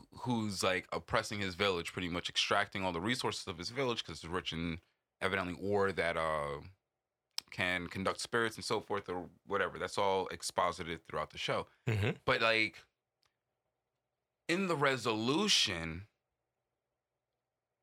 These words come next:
Speaker 1: there was no dominance. The resolution was that we are equals, and so I'm going to respect you and, and let this, and, and, and let you live type of thing. And it was like,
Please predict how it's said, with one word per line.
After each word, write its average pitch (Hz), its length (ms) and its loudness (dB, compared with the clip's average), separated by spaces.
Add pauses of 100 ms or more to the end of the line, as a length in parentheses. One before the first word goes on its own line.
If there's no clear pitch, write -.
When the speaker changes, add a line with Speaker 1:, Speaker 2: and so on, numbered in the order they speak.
(380)
Speaker 1:
there 147 240 6
was 135 960 2
no 135 600 4 (560)
dominance. 113 800 2 (1000)
The 135 80 2
resolution 143 1080 4
was 120 220 2
that 107 340 4 (500)
we 127 200 2
are 113 200 4
equals, 110 640 2 (100)
and 107 140 0
so 104 540 2 (240)
I'm 113 180 0
going 113 260 0
to 107 140 -2
respect - 640 0
you 107 160 -2
and, 98 360 -4 (800)
and 104 280 2
let 107 220 2
this, 98 320 0
and, - 120 -6
and, 107 340 4
and 113 180 2
let 117 260 4
you 104 60 -2
live 104 420 2
type 110 220 2
of 110 120 -2
thing. 113 160 2
And 107 80 2
it 120 60 2
was 123 120 0
like, 117 180 2